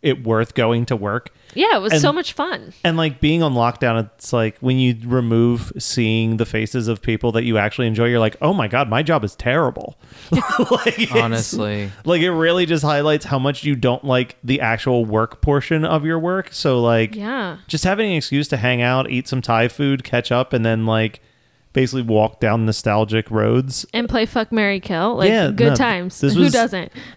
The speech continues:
Speaker 1: I, I mean, if we do this every month, I, I almost wanna assign you to, like, consistently write more Fuck, Marry, Kills every
Speaker 2: I,
Speaker 1: month.
Speaker 2: listen, I can do that. I can
Speaker 1: <laughs>
Speaker 2: make so many Fuck, Marry, Kill lists.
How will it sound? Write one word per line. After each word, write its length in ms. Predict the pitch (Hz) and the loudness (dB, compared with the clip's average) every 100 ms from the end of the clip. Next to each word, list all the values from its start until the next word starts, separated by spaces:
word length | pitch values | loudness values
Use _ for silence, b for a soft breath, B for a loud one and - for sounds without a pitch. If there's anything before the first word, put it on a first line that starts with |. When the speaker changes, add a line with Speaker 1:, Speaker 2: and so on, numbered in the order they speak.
| - | 0
Speaker 1:
I, 120 | 165 | 2
I 100 | 170 | 2
mean, 140 | 165 165 | 2 2
if 120 | - | 2
we 120 | 180 | 2
do 120 | 208 226 | 4 4
this 160 | 196 | 4
every 240 | 175 165 151 | 2 2 2
month, 260 | 123 143 | 2 2
I, 140 | 123 123 | 2 2
I 140 | 131 | 2
almost 240 | 127 135 | 2 0
wanna 160 | 151 127 | 0 2
assign 320 | 120 120 110 | 0 0 0
you 100 | 113 | 0
to, 100 | 110 110 | 0 0
like, 300 | 107 104 _ _ _ | -2 -6 _ _ _
consistently 720 | - 123 - 113 - 123 120 107 | -4 -2 -2 -4 -4 -6 -4 -2
write 300 | 107 104 - | 0 -2 -2
more 180 | 110 107 | -2 -2
Fuck, 260 | 113 104 | -2 -2
Marry, 280 | 113 107 110 | 0 0 0
Kills 320 | - 117 123 | 0 -2 -2
every 120 | 131 | -2
Speaker 2:
I, 60 | - | 0
Speaker 1:
month. 80 | - | 2
Speaker 2:
listen, 260 | - 156 247 | 2 2 2
I 160 | 220 | 0
can 160 | - 294 | -2 -2
do 140 | 220 | 0
that. 240 | 220 131 - | 0 -2 -2
I 120 | - | -2
can 200 | 226 339 | -2 0
Speaker 1:
<laughs> 80 | 269 | 2
Speaker 2:
make 340 | 262 254 - 240 | 2 0 -2 -4
so 320 | - 240 226 | -2 -2 0
many 220 | 220 208 | -2 -4
Fuck, 220 | - 185 | -4 -6
Marry, 240 | 175 160 175 | -6 -8 -10
Kill 180 | - | -12
lists. 460 | - - - - - | -10 -12 -12 -16 -18